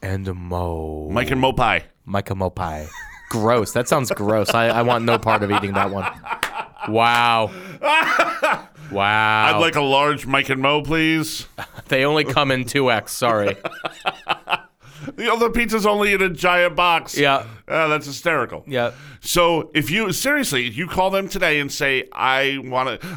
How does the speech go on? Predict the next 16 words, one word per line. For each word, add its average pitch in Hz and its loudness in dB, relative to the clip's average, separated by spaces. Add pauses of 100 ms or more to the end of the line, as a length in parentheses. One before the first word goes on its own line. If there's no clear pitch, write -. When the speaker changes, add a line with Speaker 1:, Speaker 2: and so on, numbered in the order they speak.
Speaker 2:
look, 113 -4
buy 175 4
something 139 -4
because 101 -4
they're 107 -2
awesome 113 -4
food. 110 -2
They're 98 -4
great 90 -4
people. 92 -4 (380)
But 107 2
as 107 -2
long 143 2
as 127 0
you 143 2
mention 131 0